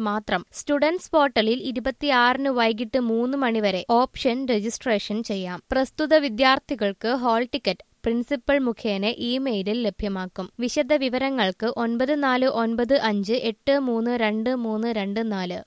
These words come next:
പരീക്ഷാ സമയമാറ്റം. അഞ്ചാം സെമസ്റ്റർ പഞ്ചവത്സര ബി എ എൽ എൽ ബി, BCOM എൽ എൽ ബി, ബി എ എൽ എൽ ബി പരീക്ഷകൾ ഉച്ചയ്ക്ക് ഒന്ന് മുപ്പത് മുതൽ നാല് മുപ്പത് വരെയും വെള്ളിയാഴ്ചകളിൽ രണ്ട് മുതൽ അഞ്ച് മണി വരെയും ആയി പുനഃക്രമീകരിച്ചു.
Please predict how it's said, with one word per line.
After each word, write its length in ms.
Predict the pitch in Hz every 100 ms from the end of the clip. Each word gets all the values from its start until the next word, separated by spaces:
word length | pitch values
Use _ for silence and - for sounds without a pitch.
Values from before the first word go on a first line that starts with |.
| _
പരീക്ഷാ 560 | 285 277 302 - 339 330
സമയമാറ്റം. 800 | 320 277 262 277 233 180 180 180 - _
അഞ്ചാം 460 | 247 285 294 339 349
സെമസ്റ്റർ 480 | 359 330 330 - 320 -
പഞ്ചവത്സര 680 | 294 277 294 285 294 302 294 247
ബി 160 | 262 262 277
എ 120 | 285 -
എൽ 160 | 247 269
എൽ 120 | 269
ബി, 180 | 226 269 - - 208
BCOM 600 | 202 262 240 - 302 302
എൽ 120 | 262 247
എൽ 120 | 247
ബി, 180 | 214 240 220
ബി 180 | 208 254 254
എ 120 | 285 285
എൽ 140 | 254 262
എൽ 100 | 254
ബി 160 | 240 262
പരീക്ഷകൾ 580 | 240 233 240 254 202 220 -
ഉച്ചയ്ക്ക് 360 | - 247 277 285
ഒന്ന് 340 | 262 269 294 339
മുപ്പത് 320 | 302 233 247
മുതൽ 300 | 240 220 190 -
നാല് 380 | 220 233 247 277
മുപ്പത് 320 | 262 233 240
വരെയും 360 | 220 196 190 240 330 220
വെള്ളിയാഴ്ചകളിൽ 1040 | 247 262 320 349 285 262 240 208 202 190
രണ്ട് 340 | 202 226 254 294
മുതൽ 300 | 269 226 226
അഞ്ച് 300 | 226 226 240
മണി 220 | 277 277 269
വരെയും 400 | 220 202 185 233 -
ആയി 240 | 196 196 208
പുനഃക്രമീകരിച്ചു. 920 | 208 208 214 214 185 175 160 185 196